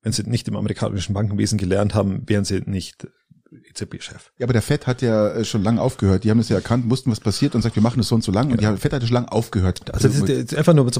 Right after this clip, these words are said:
Speaker 1: äh,
Speaker 2: Ja,
Speaker 1: als
Speaker 2: ja.
Speaker 1: Grundsatz, dass man, dass man weiß, dass die Leute eigentlich, wo die herkommen. So,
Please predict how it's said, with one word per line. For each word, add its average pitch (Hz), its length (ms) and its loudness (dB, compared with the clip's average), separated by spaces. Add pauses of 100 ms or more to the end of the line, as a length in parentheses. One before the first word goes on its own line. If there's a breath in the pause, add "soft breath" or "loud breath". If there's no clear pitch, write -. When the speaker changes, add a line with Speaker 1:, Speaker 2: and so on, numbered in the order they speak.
Speaker 1:
äh, 104 480 -4
Speaker 2:
Ja, - 120 0
Speaker 1:
als - 260 -8
Speaker 2:
ja. 120 100 2
Speaker 1:
Grundsatz, 127 400 6
dass 110 160 -2
man, 104 140 0
dass - 160 -8
man 98 120 -2
weiß, 104 280 4
dass - 80 0
die 110 100 0
Leute 98 800 0
eigentlich, 98 540 -2 (180)
wo 107 140 0
die 101 100 -2
herkommen. - 480 -4 (720 loud breath)
So, 87 280 2